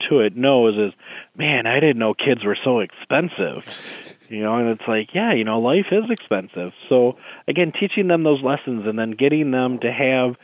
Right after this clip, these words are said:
just some self-confidence about it. Uh, we have many of our, uh, student population, unfortunately, um, they're in a situation where they, um, can't have an account with their parent, uh, because the parent will, you know, try to take some of the kids' money.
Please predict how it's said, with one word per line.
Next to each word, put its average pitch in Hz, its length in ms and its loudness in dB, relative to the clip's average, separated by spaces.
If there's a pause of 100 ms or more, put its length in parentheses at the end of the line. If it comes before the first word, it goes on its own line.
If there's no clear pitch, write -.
(320)
just 156 240 0
some 190 180 0
self-confidence 123 920 0
about 92 380 0
it. 85 140 -4 (380)
Uh, 104 120 -2
we 117 140 2
have 113 160 2
many 123 500 0
of 107 260 0
our, 107 360 4
uh, 95 320 2 (100)
student 139 280 0
population, 120 640 2
unfortunately, 117 840 0 (400)
um, 110 240 2
they're 139 140 4
in 156 60 0
a 147 100 -4
situation 143 640 2
where 127 580 2
they, 120 360 -4
um, 113 540 2 (240)
can't 170 160 0
have 170 180 0
an 160 60 -2
account 160 300 0
with 156 100 0
their 147 100 2
parent, 151 380 0 (540)
uh, 104 160 -2
because 120 280 -2
the 120 80 -4
parent 139 380 0
will, 113 400 2
you 113 80 -4
know, 107 140 -4
try 131 140 -4
to 123 60 0
take - 240 -2
some 131 120 -4
of 123 80 -4
the 123 60 -2
kids' 123 300 -6
money. 117 360 -4